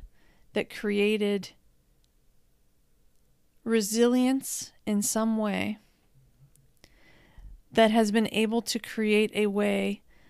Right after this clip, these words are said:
that they lack any empathy for another, or believe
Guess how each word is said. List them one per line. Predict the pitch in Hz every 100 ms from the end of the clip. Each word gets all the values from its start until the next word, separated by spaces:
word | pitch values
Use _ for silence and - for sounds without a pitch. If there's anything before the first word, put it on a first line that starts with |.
| - _ -
that | 208
they | 208 202
lack | 202 202 208 214 -
any | 220 214 202 220
empathy | 214 208 - 185 185 196 - _ _ _ _ _ _ _ _ _
for | - 208
another, | - 208 208 196 180 202 - _ _ _ _ _ _ - - -
or | 254 240 233
believe | 233 226 247 254 202 220 220